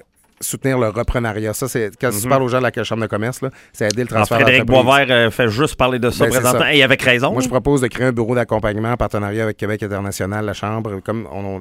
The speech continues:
Speaker 1: ça s'est fait à Paris, dans d'autres
Speaker 2: Mhm.
Speaker 1: villes, tout ça, pour mettre en contact les repreneurs et ceux qui veulent être repris. <laughs> Je sais pas si ça se dit comme ça.
Speaker 2: Bon, oui, mais c'est, c'est, c'est parfait.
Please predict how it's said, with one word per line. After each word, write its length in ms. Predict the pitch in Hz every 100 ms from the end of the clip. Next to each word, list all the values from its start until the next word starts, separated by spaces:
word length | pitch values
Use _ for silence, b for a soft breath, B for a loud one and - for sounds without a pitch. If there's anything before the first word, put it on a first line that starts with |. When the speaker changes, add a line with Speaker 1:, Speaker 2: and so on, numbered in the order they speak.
| 78
Speaker 1:
ça 140 | 95 104
s'est 120 | 104
fait 80 | 104
à 80 |
Paris, 240 | 104 98 101
dans 140 | 98
d'autres 200 | 98 90
Speaker 2:
Mhm. 100 | 95
Speaker 1:
villes, 80 | 117
tout 80 | 123
ça, 200 | - 117 b b b
pour 220 | - 120
mettre 220 | 123 127 123
en 100 | 104
contact 680 | - 117 104 123 123 -
les 360 | 92 104 104 101 -
repreneurs 640 | 95 101 104 104 107 120 -
et 220 | 104 110
ceux 160 | - 110
qui 120 | -
veulent 140 | 98
être 160 | 98 -
repris. 280 | 104 - 123
<laughs> 60 |
Je 60 | -
sais 100 | -
pas 100 | -
si 100 | -
ça 120 | 127
se 60 | 101
dit 100 | 113
comme 140 | 110
ça. 120 | 90 123
Speaker 2:
Bon, 60 | 180
oui, 100 | 208
mais 260 | 170 110 104
c'est, 260 | 110 101
c'est, 180 | - 107
c'est 320 | 92 98 -
parfait. 320 | 131 120 139